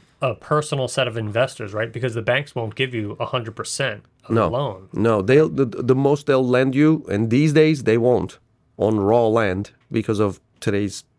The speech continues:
Speaker 2: economic conditions. But on a good day, they will lend you fifty percent of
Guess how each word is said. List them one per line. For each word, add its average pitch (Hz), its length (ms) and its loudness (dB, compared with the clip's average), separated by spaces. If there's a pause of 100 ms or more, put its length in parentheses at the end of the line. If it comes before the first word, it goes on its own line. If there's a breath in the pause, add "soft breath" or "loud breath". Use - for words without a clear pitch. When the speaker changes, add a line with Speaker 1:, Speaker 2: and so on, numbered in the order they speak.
(360)
Speaker 2:
economic 101 520 -4 (160)
conditions. 98 580 -4 (920 soft breath)
But 110 280 2 (420)
on 113 140 2
a 113 80 0
good 127 220 2
day, 113 300 0 (260)
they 113 140 2
will 113 200 4
lend 117 280 2
you 117 200 2
fifty 123 300 -2
percent 117 480 -2
of 107 540 -2